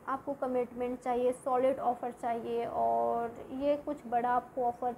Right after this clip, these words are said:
नहीं कर सकते, दे नहीं सकते। इस वजह से भी आपके पर्सन रुके हुए हैं, ये भी एक वजह है, वजह हो सकता है आप दोनों के separation का या no contact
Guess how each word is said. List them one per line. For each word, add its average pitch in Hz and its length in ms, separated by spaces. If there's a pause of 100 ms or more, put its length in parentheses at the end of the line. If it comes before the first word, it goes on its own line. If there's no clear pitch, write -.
नहीं 226 460
कर 247 180
सकते, 247 360
दे 226 220
नहीं 240 160
सकते। 233 460 (180)
इस - 160
वजह 302 180
से 294 160
भी 285 240 (440)
आपके 262 220
पर्सन 254 480
रुके 233 320
हुए 233 260
हैं, 233 340 (640)
ये 254 60
भी 247 120
एक 240 200
वजह 220 220
है, 220 240 (1120)
वजह 247 320
हो 247 80
सकता - 360
है 220 220 (1000)
आप 240 100
दोनों 233 260
के 233 140
separation 233 540
का 240 120
या 247 160
no 240 260
contact 226 480